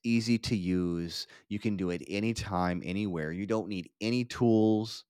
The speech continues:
You don't need any more training than what you just got here today. And I would love to hear from you on how well this works. So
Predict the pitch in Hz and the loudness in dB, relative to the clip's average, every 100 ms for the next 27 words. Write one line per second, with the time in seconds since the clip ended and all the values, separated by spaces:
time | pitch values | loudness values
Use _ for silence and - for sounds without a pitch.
0 | _ _ _ _ _ - 120 131 131 127 | _ _ _ _ _ 0 2 4 2 0
1 | 123 123 120 117 - 117 95 85 87 87 | 0 0 0 -2 -4 -2 -2 -2 -2 -2
2 | 82 - 95 87 87 82 - 73 64 - | -2 -2 -4 -2 -4 -4 -4 -4 -4 -8
3 | - 78 71 - 65 - - - 87 _ | -12 -8 -8 -10 -10 -10 -14 -20 _ _
4 | _ _ _ _ _ _ _ _ - - | _ _ _ _ _ _ _ _ -20 -20
5 | - - 92 - 87 113 123 107 95 92 | -14 -8 -6 -2 0 0 0 0 0 2
6 | 90 92 104 - - 92 - 127 117 - | 4 4 2 -2 -8 -6 0 2 2 -2
7 | 85 65 50 - - 85 85 92 92 92 | -10 -10 -14 -12 -6 -6 0 2 2 4
8 | 95 92 92 98 - - 92 - 117 87 | 4 4 2 -2 -10 -8 -6 -2 -2 -2
9 | - - - 87 80 | -6 -8 0 2 2